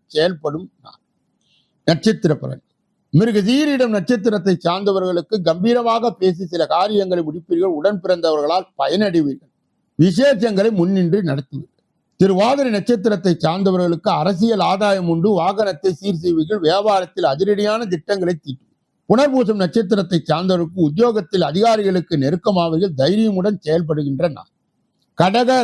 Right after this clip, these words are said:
ராசிக்காரர்களுடைய இன்றைய பொது பலன். எதிர்ப்புகள் அடங்கும்.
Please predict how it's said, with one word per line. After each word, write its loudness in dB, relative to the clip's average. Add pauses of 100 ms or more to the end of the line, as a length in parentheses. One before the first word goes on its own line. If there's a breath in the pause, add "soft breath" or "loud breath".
ராசிக்காரர்களுடைய 0 (160)
இன்றைய 0
பொது -2
பலன். -8 (520)
எதிர்ப்புகள் 2
அடங்கும். 0